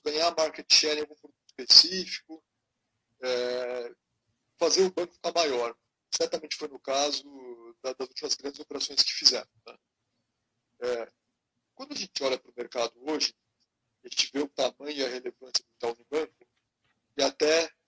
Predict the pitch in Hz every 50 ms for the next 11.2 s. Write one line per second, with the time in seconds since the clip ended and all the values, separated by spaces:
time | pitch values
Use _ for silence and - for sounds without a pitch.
0 | _ _ _ - 143 - - - - 135 139 139 - - - 135 135 131 - -
1 | 135 - - 127 120 117 - - - - 139 - _ - - 139 131 - - -
2 | - 127 - - 127 127 131 131 131 - - - - - - 127 120 123 123 120
3 | 131 - 131 127 120 - 135 135 _ 139 156 165 165 160 151 - 139 127 120 123
4 | _ _ 147 156 156 - _ _ _ _ _ _ _ _ _ 139 131 - 127 120
5 | _ - 127 117 - 120 117 117 _ _ - 165 175 - _ _ _ _ _ _
6 | _ _ _ _ _ _ _ _ _ _ _ _ _ 202 202 196 202 214 - 220
7 | - - 165 156 165 180 185 185 185 - _ - 185 180 170 170 160 143 135 131
8 | 131 _ _ _ 143 143 139 135 127 _ _ _ _ - - 139 139 _ - 143
9 | 131 151 147 147 139 - - - - 190 190 - - 165 - 147 139 135 - -
10 | 135 131 - _ - 127 - - 131 117 123 135 135 - 131 123 120 127 139 160
11 | 165 151 135 -